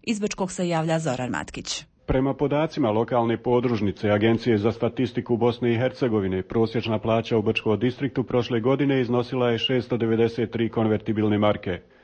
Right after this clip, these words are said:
Speaker 2: Vrijednost potrošačke košarice za prošlu godinu prema istom izvoru iznosila je četiristo trideset osam konvertibilnih maraka.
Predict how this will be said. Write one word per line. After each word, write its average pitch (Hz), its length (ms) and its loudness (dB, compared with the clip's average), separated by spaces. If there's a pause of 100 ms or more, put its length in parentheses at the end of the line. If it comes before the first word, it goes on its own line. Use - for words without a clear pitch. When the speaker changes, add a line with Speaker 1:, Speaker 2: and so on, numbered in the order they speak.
(140)
Speaker 2:
Vrijednost 143 440 0
potrošačke 147 600 0
košarice 135 580 -2
za 98 120 -2
prošlu 120 360 0
godinu 131 400 2
prema 113 300 0
istom 117 320 0
izvoru 143 480 0
iznosila 135 560 2
je 127 180 0
četiristo 139 440 -2
trideset 123 540 -2
osam 117 280 0
konvertibilnih 110 680 2
maraka. 92 580 0